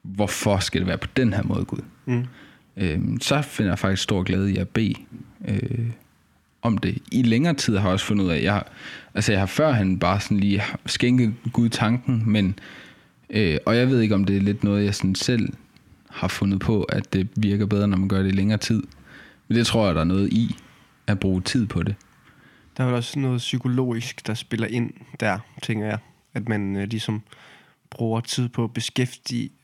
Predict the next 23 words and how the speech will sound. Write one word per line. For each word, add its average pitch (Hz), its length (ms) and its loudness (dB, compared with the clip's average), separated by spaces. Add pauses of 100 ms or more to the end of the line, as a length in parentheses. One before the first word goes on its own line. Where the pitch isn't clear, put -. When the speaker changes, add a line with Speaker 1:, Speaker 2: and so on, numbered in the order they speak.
(140)
Speaker 2:
øh, - 200 -4 (100)
bes-, - 160 -6 (180)
beskæftige 131 640 -2
sig 101 220 -4 (180)
med 110 120 0
noget 110 420 -2 (120)
op 120 160 -4
i 123 40 -4
sit 113 180 -6
hoved. 120 300 0 (720)
Øh, 104 320 -2
og 113 120 -6
så 123 100 -2
er 113 40 -2
man 107 120 -2
også 110 300 -4
sådan, 117 380 -4 (680)
så - 120 -14
er - 20 0
det 117 40 -2
måske 120 200 -4
lidt 117 180 -4
mere 113 280 -2